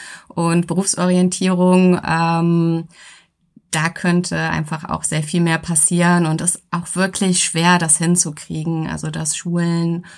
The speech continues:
und Betriebe stärker zusammenarbeiten, ähm, während der Ausbildung, äh, natürlich auch schon am liebsten noch davor.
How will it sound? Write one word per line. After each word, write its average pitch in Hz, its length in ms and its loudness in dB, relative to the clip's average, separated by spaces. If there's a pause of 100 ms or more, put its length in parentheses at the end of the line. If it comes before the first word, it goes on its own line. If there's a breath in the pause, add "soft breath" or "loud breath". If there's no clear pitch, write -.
und 160 160 -4
Betriebe 160 760 0
stärker 156 440 -4
zusammenarbeiten, 156 1200 0 (420 loud breath)
ähm, 151 360 2
während 185 480 0
der 175 420 -2
Ausbildung, 175 920 2 (360 loud breath)
äh, 156 200 0
natürlich 156 280 -2
auch 151 80 -4
schon 156 360 -4
am 151 140 0
liebsten 160 280 0
noch 151 140 0
davor. 202 680 2